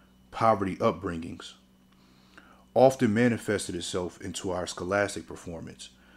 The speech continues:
And for most of us, high school was something that we looked at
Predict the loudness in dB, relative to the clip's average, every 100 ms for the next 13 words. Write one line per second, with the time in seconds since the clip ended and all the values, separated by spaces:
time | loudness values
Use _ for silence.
0 | -20 -20 _ -8 -4 -2 -4 -8 -8 0
1 | 2 2 0 -4 -4 -6 -12 _ -20 _
2 | _ _ _ _ _ _ _ -4 0 0
3 | 0 0 0 0 0 -2 -2 -4 -6 -4
4 | -4 -6 -14 _ -20 -20 _ _ -4 -2
5 | 0 -2 -2 -6 -20 -12 -6 -4 -4